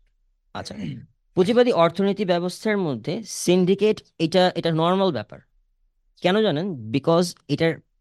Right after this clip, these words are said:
পলিসি এবং ভ্যালুজ সোসাইটির মধ্যে এমন যে মানুষ ঠকায়া হইলেও, মেইন বেসিক পয়েন্টটা কি? বেসিক পয়েন্ট হচ্ছে যে মানুষের মুনাফা লাগবে, মুনাফাই হচ্ছে গিয়ে মেইন বেসিস পয়েন্ট,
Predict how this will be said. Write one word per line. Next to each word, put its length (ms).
পলিসি 380
এবং 240
ভ্যালুজ 680
সোসাইটির 460
মধ্যে 260
এমন 280
যে 280
মানুষ 480
ঠকায়া 420
হইলেও, 500
মেইন 400
বেসিক 320
পয়েন্টটা 300
কি? 100
বেসিক 320
পয়েন্ট 240
হচ্ছে 220
যে 80
মানুষের 480
মুনাফা 280
লাগবে, 300
মুনাফাই 380
হচ্ছে 220
গিয়ে 100
মেইন 260
বেসিস 320
পয়েন্ট, 320